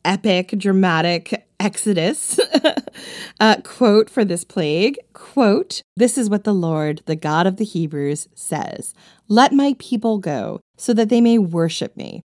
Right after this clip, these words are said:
If you refuse to let them go and continue to hold them back, the hand of the Lord will bring a terrible plague on your livestock in the field,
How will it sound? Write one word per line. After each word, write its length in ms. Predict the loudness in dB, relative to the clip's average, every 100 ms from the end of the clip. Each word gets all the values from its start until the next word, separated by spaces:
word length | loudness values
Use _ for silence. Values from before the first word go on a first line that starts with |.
| _ -8
If 180 | -6 0
you 200 | 2 2
refuse 420 | 0 -2 -2 -2
to 100 | 0
let 160 | -2 -2
them 160 | -4
go 340 | -4 -4 -2 -4 -6 -14 -6
and 120 | 0
continue 520 | 2 4 4 4 2
to 140 | -2 -6
hold 300 | -4 -4 -2
them 140 | -2
back, 400 | -2 -4 -6 -10 -20 -20 _ -4
the 100 | -4
hand 560 | 0 2 4 6 4
of 160 | 2 0
the 100 | 0
Lord 540 | 2 -2 -2 -2 -6 -10 -8 2
will 140 | 2
bring 420 | 4 2 2 0 -2
a 60 |
terrible 720 | -6 -10 -8 -4 -2 -2 -4
plague 440 | -6 -6 -4 -4 -4
on 120 | -6
your 140 | -6
livestock 720 | -6 -6 -8 -10 -12 -12 -14 -10 -2
in 160 | 0
the 80 | 0
field, 540 | -4 -8 -8 -10 -16